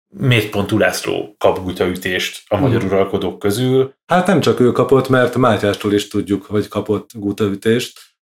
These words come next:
Speaker 2: Tehát nem tudok ennek az orvosi hátterére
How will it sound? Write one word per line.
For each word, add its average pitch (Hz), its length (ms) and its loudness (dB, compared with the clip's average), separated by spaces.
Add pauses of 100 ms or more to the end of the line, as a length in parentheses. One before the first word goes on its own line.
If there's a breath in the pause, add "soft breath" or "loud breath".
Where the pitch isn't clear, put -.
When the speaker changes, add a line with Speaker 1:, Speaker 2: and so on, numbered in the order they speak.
(120)
Speaker 2:
Tehát 131 280 4
nem 151 180 6
tudok 127 340 4
ennek 120 260 2
az 117 120 6
orvosi 113 800 4
hátterére 107 1000 2